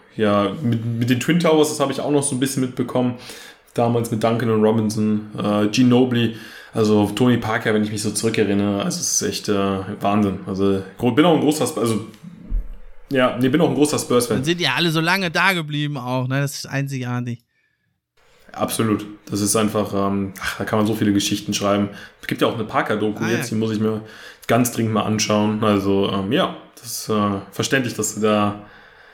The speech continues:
Speaker 1: eine Serie der Spurs mit, mit am Start hast.
Speaker 2: Genau, ne, die könnte man natürlich auch nennen, die Heat Spurs zweitausenddreizehn, da wie die Spurs,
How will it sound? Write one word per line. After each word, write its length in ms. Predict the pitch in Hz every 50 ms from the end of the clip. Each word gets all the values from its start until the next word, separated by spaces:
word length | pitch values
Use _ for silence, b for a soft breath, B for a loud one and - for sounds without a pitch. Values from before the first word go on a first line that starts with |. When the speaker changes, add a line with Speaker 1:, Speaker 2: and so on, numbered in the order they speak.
| B B _ -
Speaker 1:
eine 120 | 113 107
Serie 260 | 98 107 107 104 104
der 100 | 98 101
Spurs 600 | 98 - - - 104 101 101 98 - - - - - -
mit, 340 | - 101 98 92 - - - -
mit 120 | 110 101
am 80 | 95 92
Start 260 | - - 98 95 95
hast. 100 | - -
Speaker 2:
Genau, 180 | 123 117 104 101
ne, 160 | 110 139 165
die 100 | 170 165
könnte 240 | 139 175 170 170 156
man 160 | 139 135 135
natürlich 400 | 135 131 127 135 139 135 131 127
auch 220 | - 131 127 123
nennen, 260 | 131 120 117 117 117 113
die 240 | 117 113 113 110 b b b b b b b
Heat 280 | _ - 143 135 131 -
Spurs 600 | - - 127 123 120 120 123 123 117 - - -
zweitausenddreizehn, 1200 | - 135 127 120 123 123 123 120 123 117 107 123 139 143 143 - - - 131 131 135 135 135 131
da 200 | 131 120 123 123
wie 60 | 123
die 140 | 120 123 120
Spurs, 600 | 120 - - 123 120 120 120 117 - - -